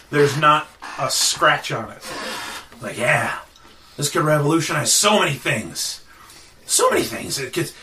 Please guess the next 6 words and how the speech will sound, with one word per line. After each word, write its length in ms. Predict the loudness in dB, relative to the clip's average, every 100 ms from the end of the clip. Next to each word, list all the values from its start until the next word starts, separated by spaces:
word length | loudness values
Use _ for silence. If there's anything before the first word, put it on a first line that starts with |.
| -20 -12
it, 100 | -4
like, 360 | -2 -2 -4 -16 -20 -10
b-, 240 | -4 -2 0
bulletproof 500 | 2 2 2 -2 -2
windows? 600 | -2 2 2 2 0 -6 -16 -20 -20 -20 -2
Or, 420 | 2 2 0